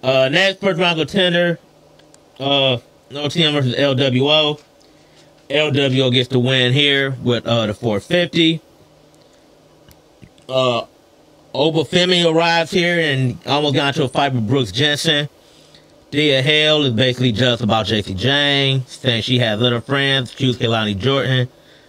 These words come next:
First main thing is Roxanne Perez. She explains her, her promo. Promo by She Tacked Her. She said it was years of frustration.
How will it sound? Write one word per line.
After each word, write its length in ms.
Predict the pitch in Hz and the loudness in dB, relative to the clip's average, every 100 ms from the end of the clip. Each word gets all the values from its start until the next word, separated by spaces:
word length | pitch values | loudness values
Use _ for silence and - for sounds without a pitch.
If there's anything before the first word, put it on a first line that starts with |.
| _ - | _ -4
First 240 | 208 233 | -2 0
main 260 | 202 196 185 | 2 2 0
thing 200 | 190 175 | 0 0
is 80 | 160 | 2
Roxanne 420 | 151 147 165 151 | 0 0 0 0
Perez. 680 | 156 147 160 160 151 143 | 0 0 2 2 0 -4
She 200 | - - | -4 -2
explains 400 | 143 - 143 131 | -2 0 -2 0
her, 260 | 123 123 117 | 0 -2 0
her 140 | 113 | -2
promo. 580 | 104 175 165 160 156 151 - _ - - - - _ _ _ - | -2 -2 0 2 2 0 -8 _ -20 -20 -20 -20 _ _ _ -4
Promo 580 | 170 165 165 156 151 | -2 0 2 2 2
by 220 | 131 135 131 | 2 0 0
She 180 | 131 | -2
Tacked 380 | 123 165 151 147 | 0 0 0 -2
Her. 240 | 160 151 147 _ _ _ _ _ _ - | -2 -2 -6 _ _ _ _ _ _ -4
She 140 | 165 | -2
said 140 | 175 | 2
it 100 | 170 | 2
was 160 | 147 123 | 2 2
years 240 | 131 147 | 2 2
of 120 | 131 123 | 0 0
frustration. 920 | 135 120 165 156 156 - 156 147 | -2 -2 -2 -2 0 0 0 0